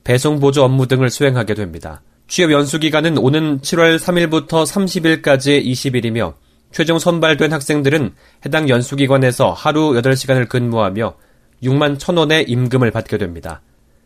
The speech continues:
지원 자격은 도내 주소를 두고 대학교에 휴학을 포함한 장애 대학생으로, 참여자 선발은 제출 서류 검토와 면접을 통해 기본 직무와 사회활동 능력을 평가해 이루어집니다.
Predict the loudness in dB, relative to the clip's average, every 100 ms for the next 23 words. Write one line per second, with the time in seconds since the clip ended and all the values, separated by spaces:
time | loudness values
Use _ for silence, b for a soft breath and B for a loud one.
0 | _ _ _ _ _ -2 2 2 2 0
1 | 2 0 -2 0 0 2 2 0 0 0
2 | 0 -2 -2 -4 -6 0 0 0 2 2
3 | 2 0 0 2 2 2 2 2 2 0
4 | 2 2 2 0 -2 -4 -4 -6 -10 _
5 | _ _ _ -2 2 2 2 0 2 2
6 | 0 -2 -2 -2 -2 0 0 2 0 0
7 | 2 4 2 0 0 0 2 2 0 -2
8 | -6 -8 -8 -2 0 0 0 2 2 2
9 | 2 0 2 0 0 0 2 2 2 2
10 | 0 -2 0 0 0 -2 -6 -6 -12 -12
11 | -14